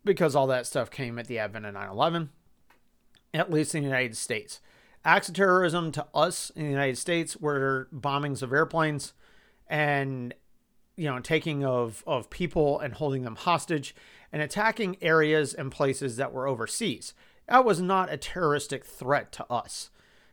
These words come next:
at least to the general public. Now, to the powers that be, yes.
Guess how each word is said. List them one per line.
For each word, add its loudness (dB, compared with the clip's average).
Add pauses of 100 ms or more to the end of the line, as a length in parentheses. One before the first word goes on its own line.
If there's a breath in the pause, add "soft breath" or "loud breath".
(140 soft breath)
at 2
least 4
to 2
the -2
general -2
public. -10 (180)
Now, 0
to 0
the 0
powers 4
that -6
be, -2
yes. -6